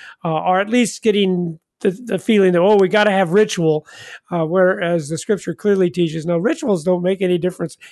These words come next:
You could sacrifice a thousand bulls and ten thousand sheep,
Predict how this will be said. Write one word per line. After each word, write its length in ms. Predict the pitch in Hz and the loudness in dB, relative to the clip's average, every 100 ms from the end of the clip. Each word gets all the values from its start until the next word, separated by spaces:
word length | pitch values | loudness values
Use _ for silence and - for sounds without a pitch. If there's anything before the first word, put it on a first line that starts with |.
| - | -2
You 180 | 240 339 | 0 2
could 240 | 240 214 | -2 -4
sacrifice 840 | - 214 214 208 165 185 170 156 | -2 -2 0 -2 -2 -2 0 0
a 80 | 175 | -4
thousand 520 | - 180 185 175 165 | -2 0 0 -2 -4
bulls 280 | 170 165 165 | -2 -2 -2
and 160 | 165 147 | -4 -6
ten 200 | 190 175 | -6 -4
thousand 420 | 175 165 160 151 | -2 -2 -6 -10
sheep, 340 | - 196 147 | -8 -8 -8